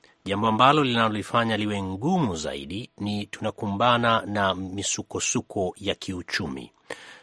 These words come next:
Kwa hiyo pale ambapo watu au raia wamechoka na chama fulani kwa misingi ya kuhisi kwamba hali ya kiuchumi imekuwa ni finyu sana, na kwa hiyo wanatafuta njia mbadala.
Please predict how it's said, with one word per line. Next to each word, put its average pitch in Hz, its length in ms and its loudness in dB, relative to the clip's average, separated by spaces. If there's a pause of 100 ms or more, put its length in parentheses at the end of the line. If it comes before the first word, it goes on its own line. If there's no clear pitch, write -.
(120)
Kwa - 160 -4
hiyo 120 260 0
pale 135 280 4
ambapo 127 680 2 (1000)
watu 135 640 2
au 117 220 0
raia 113 600 2
wamechoka 113 1120 -2
na 92 240 -4
chama 87 320 -6
fulani 143 480 0
kwa - 140 0
misingi 107 840 -2
ya 98 260 -2
kuhisi - 800 -2
kwamba 76 460 -4 (920)
hali 110 500 2
ya 104 260 -2
kiuchumi 135 640 2
imekuwa 104 500 -2
ni 82 140 -4
finyu 190 480 4
sana, 69 500 -2 (520)
na 98 120 2
kwa 120 200 4
hiyo 135 420 4
wanatafuta 117 840 0
njia 107 340 2
mbadala. 104 580 4